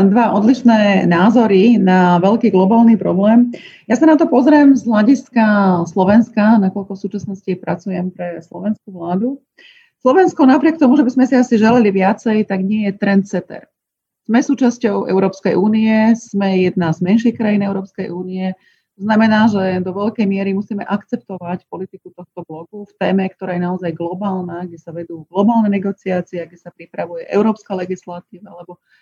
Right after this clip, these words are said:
práve európska legislatíva do veľkej miery ovplyvňuje to, čo sa deje na Slovensku.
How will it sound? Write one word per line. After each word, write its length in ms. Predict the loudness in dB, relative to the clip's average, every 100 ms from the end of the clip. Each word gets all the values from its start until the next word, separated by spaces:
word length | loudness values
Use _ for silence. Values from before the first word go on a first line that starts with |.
| _
práve 240 | -4 -2 0
európska 320 | 0 -2 -4 -4
legislatíva 560 | -4 -4 -6 -6 -8
do 80 | -8
veľkej 320 | -8 -10 -10
miery 240 | -10 -8 -10
ovplyvňuje 480 | -10 -12 -12 -12 -16
to, 80 | -20
čo 80 | -14
sa 80 | -14
deje 240 | -12 -16
na 80 | -18
Slovensku. 640 | -18 -18 -16 -20 _ -20